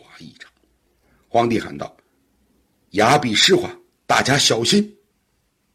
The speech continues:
话音未落，自己的右脚一下没蹬稳，猛地一滑，身子向一侧荡了开去。看得女杰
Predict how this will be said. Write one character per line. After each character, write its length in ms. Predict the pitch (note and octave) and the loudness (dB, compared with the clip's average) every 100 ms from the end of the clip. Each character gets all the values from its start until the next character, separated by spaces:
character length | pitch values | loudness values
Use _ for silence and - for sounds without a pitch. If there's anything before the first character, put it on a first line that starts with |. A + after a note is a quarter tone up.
| _ _ | _ _
话 440 | _ - G#2+ G2+ F#2 | _ -6 -2 0 2
音 220 | D3 G3 | 2 4
未 160 | F#3+ | 4
落， 280 | C3 G3+ - - _ _ | 4 2 2 -16 _ _
自 260 | - G#2 F2+ | -12 -10 -10
己 120 | - | -12
的 120 | F#2 | -10
右 300 | C#3 F#3 F2 | -2 -2 -2
脚 280 | D2 D2 C#2+ _ | -8 -14 -16 _
一 280 | - D#2 G3+ | -16 -2 2
下 340 | - - - - - | 4 2 -2 -16 -14
没 140 | F2 - | -12 -10
蹬 180 | - C#3 | -6 -6
稳， 120 | G#2+ - _ _ | -6 -14 _ _
猛 340 | F2+ D#2 D#2 | -12 -10 -10
地 80 | D#2 | -8
一 140 | F2+ - | -6 -8
滑， 320 | - - - _ _ - | -14 -16 -18 _ _ -10
身 260 | - A2+ G#2 | -4 -2 -2
子 80 | |
向 240 | D#2+ - D#2 | -6 -8 -10
一 220 | C#2+ D#3+ | -4 -2
侧 260 | G#3+ - - _ _ _ | 0 -4 -8 _ _ _
荡 220 | - A#2+ G#2+ | -8 -8 -14
了 80 | A2 | -18
开 140 | - - | -18 -16
去。 140 | - - _ _ _ _ _ _ _ _ _ _ _ _ - | -18 -20 _ _ _ _ _ _ _ _ _ _ _ _ -14
看 320 | - B2+ A#2+ | -2 0 2
得 80 | A2+ | 2
女 240 | G#2 G2 | 2 0
杰 220 | F2+ C3 | -2 -4